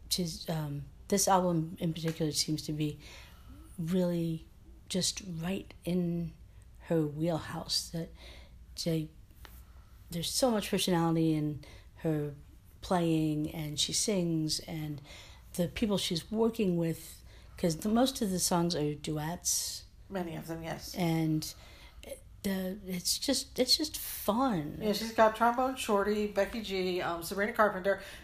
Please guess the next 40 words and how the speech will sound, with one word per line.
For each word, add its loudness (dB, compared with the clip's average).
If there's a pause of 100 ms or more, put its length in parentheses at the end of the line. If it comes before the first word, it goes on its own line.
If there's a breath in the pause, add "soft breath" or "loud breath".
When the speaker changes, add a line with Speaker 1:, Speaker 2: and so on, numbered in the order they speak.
Speaker 2:
Actually, 8
Sabrina 4
Carpenter 4
and -4
Lindsay -6
Sterling -2
did -6
an -2
amazing -4
version -2
of, -4 (540 loud breath)
um, -6 (120)
Speaker 1:
You're 2
Speaker 2:
You're 4
Speaker 1:
a 2
Mean 4
Speaker 2:
Mean 4
Speaker 1:
One, 4
Speaker 2:
One, 6
Speaker 1:
Mister 4
Speaker 2:
Mister 0
Grinch. 4 (260)
Speaker 1:
Grinch. -2 (280 loud breath)
Speaker 2:
Which 0
is -2
when 6
I 2 (120)
s-, -12
really 4
started 2
to -4
notice 0
Sabrina -6
Carpenter -2
as -6
a -10
singer. -10
Speaker 1:
Yeah, 6
that 4
is, 2